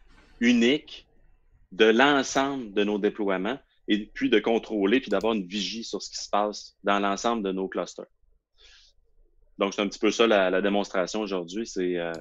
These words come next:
c'est vraiment de montrer l'outil, euh, les capacités, jusqu'où on peut aller avec ça. Euh, je vais aller très, très vite dans la démonstration, mais, euh, ça va vous donner une petite idée des capacités.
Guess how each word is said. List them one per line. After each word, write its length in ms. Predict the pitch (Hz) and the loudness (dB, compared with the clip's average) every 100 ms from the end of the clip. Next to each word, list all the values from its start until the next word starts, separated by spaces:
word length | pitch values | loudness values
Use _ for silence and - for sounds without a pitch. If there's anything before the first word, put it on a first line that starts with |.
| 76 | -14
c'est 160 | - 90 | -12 -8
vraiment 300 | 87 90 98 | -6 -4 -4
de 60 | |
montrer 340 | 92 90 123 123 | -4 -4 -2 -2
l'outil, 400 | 123 - 120 123 - - _ - | -4 -4 -4 -6 -10 -20 _ -4
euh, 180 | 85 85 | -2 -2
les 100 | 90 | -2
capacités, 600 | 101 95 92 - - 107 | -2 -2 -4 -6 -4 -4
jusqu'où 320 | 98 - - | -4 -8 -6
on 100 | 101 | -4
peut 80 | 90 | 0
aller 160 | 92 92 | 2 2
avec 260 | 92 82 | 2 -2
ça. 240 | - 101 107 - - - - | -2 -2 -2 -10 -16 -12 -4
Euh, 280 | 80 78 82 | 0 0 -2
je 120 | 82 | 0
vais 80 | 90 | 4
aller 280 | 87 95 - | 6 4 2
très, 280 | - 120 113 | 4 6 8
très 240 | 110 101 | 6 6
vite 120 | 104 | 4
dans 120 | 107 | 2
la 100 | 95 | 0
démonstration, 800 | 95 98 95 95 92 87 101 104 - _ _ _ | -2 -4 -4 -2 -4 -2 -4 -6 -8 _ _ _
mais, 480 | 90 90 95 92 92 90 | -6 -2 0 0 -4 -4
euh, 180 | 87 85 | -4 -2
ça 140 | 92 | -2
va 60 | 87 | -2
vous 80 | |
donner 180 | 87 87 | -2 -4
une 80 | 92 | -6
petite 240 | - - | -10 -14
idée 160 | 85 95 | -8 -6
des 100 | 87 | -6
capacités. 460 | 82 80 - - | -8 -12 -14 -18